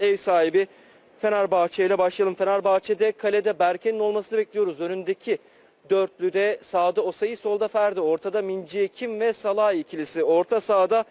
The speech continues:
Crespo, Gustavo ve Sosa, ileride Mesut'la Rossi'nin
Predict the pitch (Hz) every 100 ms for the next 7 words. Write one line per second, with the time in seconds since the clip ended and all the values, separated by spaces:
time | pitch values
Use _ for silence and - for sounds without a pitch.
0 | - _ _ _ - 254 240 - 233 226
1 | 185 190 - 226 220 214 214 233 214 214
2 | 190 196 202 190 226 220 - - - 175
3 | 214 277 - 175 220 226 - 208 151 147